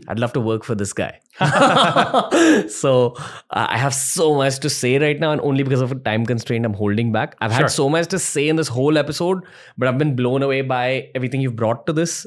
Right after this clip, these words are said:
Speaker 1: which is why I've just shut up through this conversation.
Speaker 2: <laughs> Okay.
Speaker 1: Uh, but I appreciate you.
Speaker 2: Great.
Speaker 1: And something tells me this is not the last time we're meeting in life.
Speaker 2: I'm sure.
Speaker 1: So either podcast with me more or hire me,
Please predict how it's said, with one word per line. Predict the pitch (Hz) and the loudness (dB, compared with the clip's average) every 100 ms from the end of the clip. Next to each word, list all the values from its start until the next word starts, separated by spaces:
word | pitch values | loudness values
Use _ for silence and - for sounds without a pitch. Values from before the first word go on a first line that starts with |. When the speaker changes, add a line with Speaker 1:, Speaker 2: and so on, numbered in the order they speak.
| - | -12
Speaker 1:
which | 117 | -4
is | 123 | -2
why | 120 113 | 0 0
I've | 113 | -2
just | 107 117 | -4 -6
shut | - 123 | -4 -2
up | 117 113 - | 0 -2 -4
through | 131 117 110 - _ | -2 0 -2 -8 _
this | 113 | -10
conversation. | - 113 117 123 131 147 190 - | -4 -2 0 0 2 2 0 -2
Speaker 2:
<laughs> | |
Okay. | 165 135 104 131 | -4 -2 -2 -2
Speaker 1:
Uh, | 127 117 113 107 | 0 2 2 0
but | - 107 | 0 -2
I | |
appreciate | 107 98 120 - 104 92 | -2 -2 -2 -2 -4 -4
you. | 92 95 - _ | -6 -8 -10 _
Speaker 2:
Great. | 175 185 | 0 2
Speaker 1:
And | 101 98 | 2 0
something | 101 107 110 | 0 0 0
tells | 107 104 | -2 -2
me | 110 | -2
this | 107 98 | -4 -6
is | 104 | -4
not | 104 | -4
the | 98 | -2
last | 101 95 | -2 -2
time | - 98 | -4 -4
we're | 98 | -2
meeting | 95 98 | -4 -2
in | 104 | -2
life. | 98 101 110 - - - | 0 -2 -4 -8 -18 -14
Speaker 2:
I'm | |
sure. | 107 156 | -2 2
Speaker 1:
So | 107 104 - - | 2 2 -2 -4
either | 156 160 180 | -2 2 0
podcast | 180 131 123 160 147 | 0 0 0 -2 -2
with | 156 156 | -4 -2
me | 151 | 0
more | 151 165 | 2 0
or | 127 | -2
hire | 104 104 120 | -2 0 0
me, | 156 208 | 0 -2